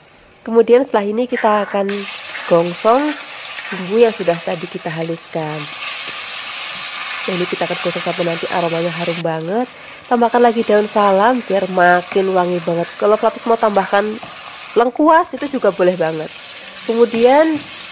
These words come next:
masukkan kikil yang sudah tadi kita potong-potong. Kemudian kita akan aduk rata. Setelah ini kita akan tambahkan lagi gula Jawa. Kemudian garam secukupnya, tidak terasa secukupnya, dan kecap. Ini kecapnya aku pakai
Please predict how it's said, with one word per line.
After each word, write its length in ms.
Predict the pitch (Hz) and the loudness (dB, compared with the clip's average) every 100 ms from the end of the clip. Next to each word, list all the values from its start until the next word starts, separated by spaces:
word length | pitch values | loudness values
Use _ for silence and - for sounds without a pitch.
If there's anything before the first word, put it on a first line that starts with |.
| 220 | 0
masukkan 800 | 214 - 208 - - 226 233 247 254 254 - - - - | 0 0 -4 -4 -2 2 4 4 0 -2 -4 -10 -10 -8
kikil 320 | 220 - 240 240 | -6 -2 4 4
yang 80 | |
sudah 240 | 226 185 180 | 4 0 0
tadi 240 | 185 180 | -2 -4
kita 240 | 170 175 170 | -4 -4 -4
potong-potong. 560 | 170 170 165 - 170 | -4 -4 -6 -6 -6
Kemudian 440 | 165 - - 175 175 | -6 -6 -6 -6 -6
kita 240 | 160 165 | -4 -4
akan 160 | 160 - - | -6 -6 -6
aduk 220 | 170 175 | -6 -4
rata. 440 | 165 160 - 196 277 349 - - - - - - - | -4 -4 -2 0 0 0 -6 -8 -8 -8 -8 -6 0
Setelah 160 | 226 | 2
ini 400 | 240 240 277 311 | 2 2 0 0
kita 400 | - 214 202 190 | -4 -4 0 0
akan 160 | 196 196 | 0 -2
tambahkan 400 | 196 185 170 185 | -2 -2 -2 -4
lagi 160 | 180 190 | -4 -6
gula 160 | - 175 | -2 0
Jawa. 560 | - 175 160 165 208 311 - - - - - - | 0 0 2 4 4 2 -2 -8 -10 -10 -10 -2
Kemudian 320 | 226 233 247 | 2 6 6
garam 240 | 233 208 208 | 6 4 4
secukupnya, 640 | 208 214 220 214 247 254 | -2 -6 -4 0 2 2
tidak 240 | 202 185 | 2 0
terasa 240 | - 185 175 | 0 -2 -4
secukupnya, 560 | - 202 185 - 220 | -4 -4 -4 0 0
dan 160 | 214 180 | 2 -2
kecap. 800 | 170 170 - - 190 175 170 165 - - | -2 -4 -4 -4 0 2 0 -2 -4 -6
Ini 120 | 196 196 | -4 0
kecapnya 960 | 202 - 226 - 190 196 214 233 240 240 - - - - - - | 0 2 2 0 0 6 6 8 6 4 -2 -14 -14 -14 -8 -4
aku 160 | 185 233 | -4 0
pakai 300 | 208 226 | 0 0